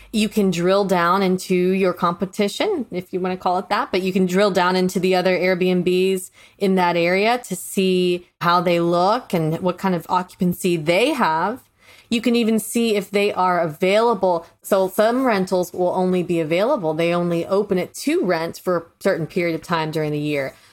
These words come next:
So you can kinda compare the ones that are full year-round rentals, and it'll show you how much revenue they're bringing in. So I think it's a great resource. Now, what I do, it's a subscription. So I don't wanna pay for that year-round. So I just buy it for a month, and then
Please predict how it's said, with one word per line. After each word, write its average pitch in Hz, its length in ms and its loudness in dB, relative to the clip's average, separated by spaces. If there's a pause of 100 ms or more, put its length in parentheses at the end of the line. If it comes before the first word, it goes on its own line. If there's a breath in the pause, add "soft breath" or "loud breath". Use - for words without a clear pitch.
So - 120 -4
you 254 140 0
can 214 300 0
kinda 196 280 -2
compare 190 400 0
the 185 100 2
ones 175 320 0
that 170 140 0
are 156 240 0 (160)
full 208 420 2
year-round 170 720 0 (180)
rentals, 190 640 0 (220 soft breath)
and 240 120 2
it'll 330 160 2
show - 180 2
you 240 180 2
how 233 140 2
much 226 220 0 (220)
revenue 269 420 2
they're 175 180 0
bringing 160 340 -4
in. - 300 -12 (120)
So 240 320 2
I 247 80 2
think 494 240 -2
it's 214 140 0
a 180 60 0
great 202 400 0
resource. 185 400 0
Now, 180 160 2
what 180 120 2
I 233 200 2
do, 190 260 2
it's 185 180 0
a 180 40 0
subscription. 180 960 -4 (360 soft breath)
So - 140 0
I 233 40 2
don't 277 160 2
wanna 180 160 4
pay 190 220 0
for 185 140 -2
that 165 200 2
year-round. 156 480 0
So 214 100 4
I 226 100 4
just 196 220 -4
buy 160 180 4
it 151 120 0
for 160 140 0
a 147 60 0
month, 151 340 0
and 151 100 -2
then 147 180 -4